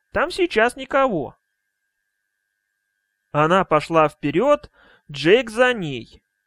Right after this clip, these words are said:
У него было какое-то жутковатое ощущение, что он направляется в музей. Все книжки и плакаты по стенам —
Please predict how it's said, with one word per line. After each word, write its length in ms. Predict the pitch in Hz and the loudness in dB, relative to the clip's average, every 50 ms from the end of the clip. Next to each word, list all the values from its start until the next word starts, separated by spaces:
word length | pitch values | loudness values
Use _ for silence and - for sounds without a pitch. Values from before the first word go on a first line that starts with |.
| _ _ _ _ _ _ _ _ _ _ _ _ _ _ | _ _ _ _ _ _ _ _ _ _ _ _ _ _
У 60 | 147 | -8
него 340 | 147 156 165 180 247 330 339 | -2 0 0 2 4 4 4
было 280 | 302 330 320 311 311 277 | 4 4 4 6 4 4
какое-то 640 | - 233 214 196 - 208 233 262 285 277 - 269 247 | 4 2 2 2 2 0 0 0 0 2 2 0 0
жутковатое 840 | 226 233 208 - 214 196 185 170 180 202 233 247 247 - 202 180 160 | 0 -4 -4 2 4 6 6 6 6 6 4 4 2 2 4 4 4
ощущение, 920 | 151 - - 147 147 - - - 202 233 254 262 262 254 254 247 233 233 - _ _ _ _ _ | 2 0 -6 -8 -8 -8 -8 -8 -6 -4 -4 -4 -4 -4 -6 -6 -6 -6 -10 _ _ _ _ _
что 340 | - - - - 156 175 226 | -20 -10 -2 2 6 6 8
он 180 | 269 294 277 | 6 6 2
направляется 760 | 175 165 - 180 170 160 147 143 156 175 202 208 - - 196 | -2 -2 2 4 4 4 4 4 2 2 2 2 0 -2 -4
в 60 | 175 | -4
музей. 680 | 170 180 208 240 233 190 175 160 139 120 127 - _ _ _ _ _ _ _ _ _ _ _ _ _ _ _ _ _ _ _ _ _ _ _ _ _ _ _ _ | -4 -6 -6 -6 -8 -8 -6 -6 -6 -6 -6 -10 _ _ _ _ _ _ _ _ _ _ _ _ _ _ _ _ _ _ _ _ _ _ _ _ _ _ _ _
Все 320 | _ - - - 214 240 240 | _ -16 -8 -2 -2 -2 0
книжки 460 | - 247 269 302 294 247 - - 202 | -2 -6 -6 -4 -6 -6 -6 -6 -6
и 60 | 202 | -4
плакаты 580 | - 196 202 208 220 - 262 254 240 - 185 160 | -2 2 2 2 2 4 2 2 4 2 0 0
по 180 | - 165 160 | 0 0 -2
стенам — 640 | 156 - - - 254 269 294 285 269 262 247 233 240 | -2 -4 -8 -8 -2 0 0 0 0 0 -2 -4 -8